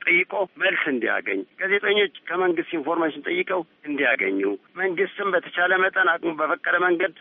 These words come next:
ኢንፎርሜሽን የሚገኝበት መንገድ ቢፈጠር። አሁን የጉምሩክ አሰራር ምንድን ነው? ማን ያውቃል? ይህ ሁሉ ችግር ተፈጠረ የተባለው ተፈጥሮ ከሆነ የተፈጠረው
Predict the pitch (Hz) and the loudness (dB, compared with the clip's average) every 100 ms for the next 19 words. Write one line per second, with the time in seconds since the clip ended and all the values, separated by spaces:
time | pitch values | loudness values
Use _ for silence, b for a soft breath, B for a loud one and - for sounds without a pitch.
0 | _ 190 180 180 175 147 156 156 143 156 | _ -10 -2 0 2 2 2 2 0 0
1 | 147 131 143 139 135 139 147 - 143 160 | 0 0 -2 0 0 0 -2 -6 -10 -8
2 | - 107 - 107 - - 202 220 202 175 | -4 -4 -2 -4 -4 -4 -4 -2 0 0
3 | 202 196 170 - 139 123 147 285 - - | 0 -2 -2 -6 -2 0 0 -2 -6 -14
4 | _ 226 226 175 113 - - - _ 185 | _ -2 0 0 0 -4 -10 -10 _ -2
5 | 220 240 233 190 175 180 170 185 196 175 | 0 0 -2 -2 -2 0 2 0 0 2
6 | 175 151 170 220 - 147 180 170 143 135 | 2 2 2 2 -2 -4 -2 -2 -2 -2
7 | 147 196 - - 190 202 175 175 170 262 | 2 0 -2 -6 0 2 0 0 0 0